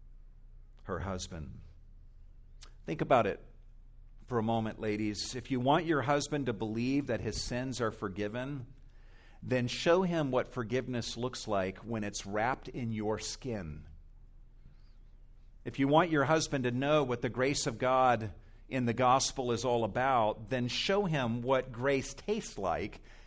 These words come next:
as you relate to him with that very grace. If you want your husband to know that there is hope for himself,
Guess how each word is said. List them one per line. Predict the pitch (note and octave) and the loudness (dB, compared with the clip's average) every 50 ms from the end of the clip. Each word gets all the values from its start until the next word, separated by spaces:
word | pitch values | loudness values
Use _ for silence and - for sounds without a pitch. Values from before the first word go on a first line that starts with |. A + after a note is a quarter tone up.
| - - - - | -20 -16 -8 -4
as | - B2 A#2 A#2+ | -2 -2 -2 0
you | C3 E3+ F#3 | -2 -2 0
relate | D#3 D3 C#3 C#3 C#3+ D#3+ G3 A3 - - | 2 2 4 6 6 4 4 4 0 -2
to | D3+ A2+ | -2 0
him | A2 A#2 G2+ F2 - - - - - - - - - - - - - - - - - - - - - - - - - - - | 0 -2 -2 -4 -8 -12 -16 -18 -20 -20 -20 -20 -20 -20 -20 -20 -20 -20 -20 -20 -20 -20 -20 -20 -20 -20 -20 -20 -18 -12 -4
with | A#2+ B2 C#3 B2+ B2+ G#2+ | 2 4 4 4 6 6
that | C3 B2 A#2 G2+ | 6 6 6 6
very | A#2+ A#2+ A#2 A2 G#2+ | 2 2 4 4 2
grace. | F#2 G2+ A2 G2+ F#2 - - - - - - - - - - - - - - - - - - - - - - - - - - - | 2 0 0 0 0 -2 -4 -6 -8 -8 -8 -10 -14 -18 -20 -20 -20 -20 -20 -20 -20 -20 -20 -20 -20 -20 -20 -20 -20 -20 -14 -8
If | - B2 A#2+ C#3+ | -6 -4 0 2
you | D#3+ E3+ | 4 6
want | E3+ E3+ F3+ F#3+ F#3+ - | 8 8 8 6 6 4
your | D3+ C#3+ B2+ | 4 2 4
husband | B2 E3+ F3 F3+ E3 - - D3 B2+ A#2+ A2+ A2+ A#2 - | 4 4 4 4 2 0 0 2 2 2 2 0 -2 -2
to | - D3+ C#3+ C3+ C3 B2+ B2 A#2+ A#2+ A#2+ A#2 A#2 - - - - - - - - | 0 2 2 4 4 4 4 2 2 0 -2 -4 -8 -12 -18 -20 -20 -20 -14 -6
know | - D3+ D3 D#3+ F3 F#3+ F#3+ F#3 E3+ D3+ | -2 2 4 6 6 8 8 8 8 8
that | A#2+ B2+ B2 - | 6 2 0 0
there | C3+ C3 B2+ B2+ B2 | 2 2 4 4 4
is | B2+ A#2+ - | 2 2 0
hope | - - - F3+ F#3 F#3+ F3+ F#3 - | -2 0 4 6 6 6 6 2 -2
for | - C3+ A#2+ | -2 -2 0
himself, | A2+ B2+ B2 A#2 - - - F3 D#3+ D#3+ D#3+ D3 B2+ G#2 - - - - | 0 0 -4 -4 -4 -2 2 4 4 6 6 4 2 0 -4 -8 -16 -16